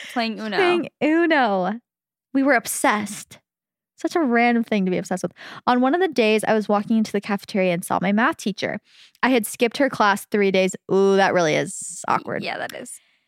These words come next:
Speaker 2: I didn't realize it was that many. Oh, I skipped her class three days in a row? Dang.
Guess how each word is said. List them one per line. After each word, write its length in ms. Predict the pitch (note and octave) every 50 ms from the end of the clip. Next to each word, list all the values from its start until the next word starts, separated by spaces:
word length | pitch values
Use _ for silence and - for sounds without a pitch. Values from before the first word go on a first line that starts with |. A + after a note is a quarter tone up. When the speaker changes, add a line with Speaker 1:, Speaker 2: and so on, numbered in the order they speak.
| _ _ _ _ _ _ _
Speaker 2:
I 60 | - B3
didn't 220 | D4 D#4+ B3+ -
realize 280 | B3 B3+ B3 B3 B3 -
it 80 | - A3+
was 180 | A3 A3 G3+
that 180 | G#3 F#3+ F3+ -
many. 320 | F3+ D#3 B2+ F#2+ - G#3 - _ _ _ _ _ _
Oh, 80 | A3+ A#3
I 140 | A3+ A3 G#3 - -
skipped 320 | - - - - C4+ -
her 60 | D4
class 280 | C#4+ - B3 A3+ G#3+ -
three 280 | - G#3+ G#3 G#3 A3 A3
days 280 | F#3+ G#3 G3+ G#3 G3+
in 80 | G#3+ G#3
a 80 | F#3+
row? 500 | F3+ - F#2 D#2 G#2 - A#3+ D4 F4 F#4+ E4+ -
Dang. 520 | A#3+ A#3+ D4 E4 A#3 D3 - - A3 A3+